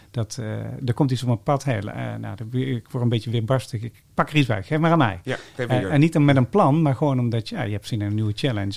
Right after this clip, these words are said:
Speaker 1: en
Speaker 2: Ja, en
Speaker 1: let's
Speaker 2: dat kunnen
Speaker 1: go.
Speaker 2: mensen wel verwarren met ambitie ook. Van ja, kijk die streber nou, die pakt er weer een project bij. Laat hem lekker met zijn baan bezig zijn. Alleen
Speaker 1: Ja.
Speaker 2: dat is dan echt gewoon meer, ehm, het, het,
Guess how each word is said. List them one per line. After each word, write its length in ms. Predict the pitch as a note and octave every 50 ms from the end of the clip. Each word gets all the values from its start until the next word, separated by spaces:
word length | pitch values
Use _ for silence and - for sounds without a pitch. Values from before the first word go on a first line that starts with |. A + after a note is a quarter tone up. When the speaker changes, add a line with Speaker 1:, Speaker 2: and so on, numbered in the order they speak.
| A#2+
Speaker 1:
en 60 | G#2+ G#2+
Speaker 2:
Ja, 60 | -
en 60 | E3+
Speaker 1:
let's 100 | D3 C#3+
Speaker 2:
dat 100 | G3 -
kunnen 180 | - F3 E3 -
Speaker 1:
go. 60 | D#3
Speaker 2:
mensen 240 | D3+ D3 C#3+ D3 C#3
wel 140 | C3 A#2+
verwarren 360 | - G#2 G2 G2+ A2 A2+ G#2+ F#2+
met 140 | F#2+ F2+
ambitie 500 | - F2+ F#2+ G2 A#2 D3+ - - F#3+ F3
ook. 140 | E3 C3 A2
Van 120 | - A2+ G2+
ja, 160 | F#2+ F#2 F2 F2
kijk 160 | - G2+ F#2+ F#2
die 80 | F#2+
streber 340 | F2+ - - F#2+ F2+ F2+ F2
nou, 180 | F2 E2+ F2 F2+
die 80 | F2+
pakt 180 | - G2+ F#2+ -
er 60 | G2+
weer 100 | F#2+ F#2
een 60 | F2+
project 280 | F2 F#2 F2 F2 F2 E2+
bij. 180 | - E2 D#2+
Laat 160 | E2 F2 F2+ F#2
hem 80 | F#2
lekker 180 | F2+ F#2+ - G2+
met 80 | G2 -
zijn 120 | - F#2+ F2
baan 180 | F2 E2+ F2
bezig 300 | F#2 E2+ F2 - - -
zijn. 200 | - F#2+ E2+ E2+ - -
Alleen 200 | - - C#3+ G#2+
Speaker 1:
Ja. 60 | A2+
Speaker 2:
dat 140 | A2 A2 G#2+
is 100 | A#2+ G#2+
dan 160 | C3 A2 -
echt 180 | - C3 - -
gewoon 260 | - B2 A2+ G#2+ G#2+
meer, 320 | A2+ A#2 A2+ A2 G#2+ -
ehm, 360 | - G2 G2 F#2+ F#2+ F#2 F2+ F2+ F2
het, 180 | E2+ - - -
het, 140 | - -